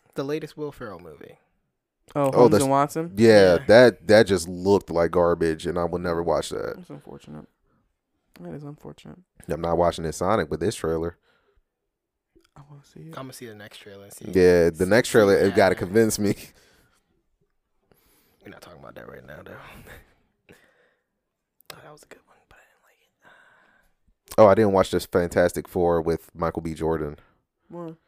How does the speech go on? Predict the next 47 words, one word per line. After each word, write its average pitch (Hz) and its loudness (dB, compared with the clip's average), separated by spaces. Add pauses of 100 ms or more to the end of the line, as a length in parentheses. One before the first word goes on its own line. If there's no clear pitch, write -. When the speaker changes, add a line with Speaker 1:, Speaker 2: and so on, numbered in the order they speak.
(120)
Speaker 3:
Because 85 -6
it 87 0
looked 82 -4
like 82 -6
garbage. 82 -6
Speaker 1:
I 156 -8
did, 190 -4
and 135 -14
I 139 -6
vaguely 131 -10
remember 139 -10
it. 127 -14 (760)
I 139 -12
Speaker 2:
You, 151 -10 (100)
Speaker 1:
just - -20
Speaker 2:
you 151 -6
vaguely 143 -4
remember 135 -8
watching 127 -8
it? 208 -14
Speaker 1:
Yeah. 127 -14
Speaker 2:
Oh, 117 -14 (140)
yeah, 131 -12
me 131 -10
too. 120 -8
I 127 -8 (400)
Speaker 1:
I 165 -8
just 185 -10
remember 185 -8
they 151 -2
went 151 -6
to 147 -10
a 135 -12
planet, 131 -14 (360)
shit - -10
got 135 -8
real, 127 -12 (200)
and 127 -16
then 131 -14
it 127 -16
was 113 -20
kinda 127 -16
like 120 -18 (180)
the 120 -20
end 127 -18
where 120 -18 (220)
they 113 -20